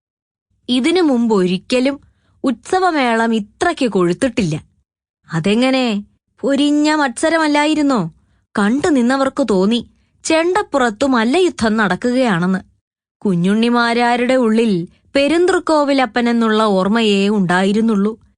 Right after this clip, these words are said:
ചെണ്ടയും തോളത്തിട്ട് എഴുന്നള്ളത്തിന്റെ മുമ്പിൽ ചെന്ന് നിന്നപ്പോൾ വാർദ്ധക്യം മറന്നു.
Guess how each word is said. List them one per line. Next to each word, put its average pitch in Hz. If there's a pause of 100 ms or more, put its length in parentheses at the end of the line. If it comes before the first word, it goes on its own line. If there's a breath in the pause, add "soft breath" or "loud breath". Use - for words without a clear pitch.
(420)
ചെണ്ടയും 285
തോളത്തിട്ട് 226 (140)
എഴുന്നള്ളത്തിന്റെ 269
മുമ്പിൽ 240
ചെന്ന് 208
നിന്നപ്പോൾ 180 (400)
വാർദ്ധക്യം 202
മറന്നു. 175